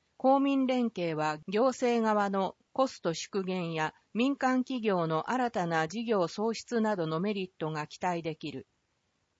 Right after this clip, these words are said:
効率的な施設整備や市民サービスの向上などの視点で検討し、効果的に活用したい。問い。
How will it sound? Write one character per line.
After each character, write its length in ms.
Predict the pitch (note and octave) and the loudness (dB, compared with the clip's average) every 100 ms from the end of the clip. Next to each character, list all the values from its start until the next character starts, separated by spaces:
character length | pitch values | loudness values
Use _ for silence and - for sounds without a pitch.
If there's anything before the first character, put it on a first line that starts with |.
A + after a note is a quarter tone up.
| _ - | _ -4
効 220 | C#4 C#4+ | 0 0
率 260 | C4+ - - | 0 -4 -2
的 300 | A#3 A#3 G#3 | -2 -2 -2
な 180 | G3+ | -2
施 100 | G#3 | -2
設 280 | - B3 - | -2 -4 -2
整 220 | - A3 | 0 0
備 140 | F3 D3 | 0 -2
や 220 | C#3 C#3 _ _ _ | -4 -4 _ _ _
市 200 | - A3+ | -6 0
民 220 | A#3+ C#4 C4 | 2 2 0
サ 240 | C4+ B3 | 0 2
ー 20 | |
ビ 120 | F#3+ | 0
ス 140 | F3 E3+ | -2 -2
の 180 | D#3+ E3 | -2 0
向 280 | B3+ B3+ | 2 2
上 240 | A#3+ B3 A#3+ | 2 2 2
な 160 | A#3+ | 2
ど 140 | G3+ E3 | 0 0
の 140 | D3+ | -2
視 140 | - - | -4 -4
点 260 | E3 D#3 | -4 -4
で 200 | D3+ D3+ | -4 -6
検 320 | - F#3 F#3 - | -4 -4 -2 -2
討 200 | D#3 D3+ | -4 -4
し、 240 | - C#3+ _ _ _ | -10 -14 _ _ _
効 200 | - C4+ | 2 2
果 160 | B3+ A#3 | 4 0
的 280 | A3+ A3 G#3 | -2 -2 -2
に 120 | G3+ | -2
活 300 | - F#3+ G3+ | -6 -8 -4
用 240 | F#3 E3+ | 0 0
し 160 | D#3+ - | -4 -8
た 140 | D#3 | -8
い。 100 | A#2 - _ _ _ _ _ _ _ _ _ _ _ _ _ _ _ - | -10 -14 _ _ _ _ _ _ _ _ _ _ _ _ _ _ _ -6
問 220 | G#3+ G#3+ | -2 0
い。 160 | G3+ | -2